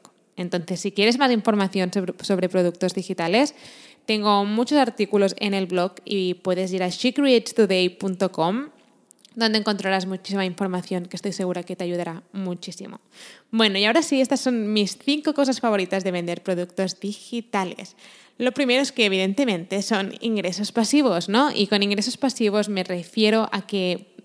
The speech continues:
no gano dinero por hora, ¿vale? Y no se ne-, no se requiere mi presencia para poder monetizar mi blog con productos digitales.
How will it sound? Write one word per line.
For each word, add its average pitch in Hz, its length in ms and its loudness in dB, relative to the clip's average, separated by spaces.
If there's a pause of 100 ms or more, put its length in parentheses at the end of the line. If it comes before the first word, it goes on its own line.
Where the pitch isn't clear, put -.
(140)
no 226 340 4
gano 262 240 6
dinero 190 340 2
por 180 160 2
hora, 202 220 4
¿vale? 208 340 0 (500)
Y 214 200 6
no 220 160 6
se 277 160 0
ne-, 262 220 2
no 214 200 4
se 269 120 4
requiere 208 500 4
mi 190 140 2
presencia 185 640 -2
para 240 320 0
poder 190 280 0
monetizar 180 800 -4 (240)
mi 185 180 0
blog 170 220 -2
con 185 160 -4
productos 170 440 -2
digitales. - 640 -10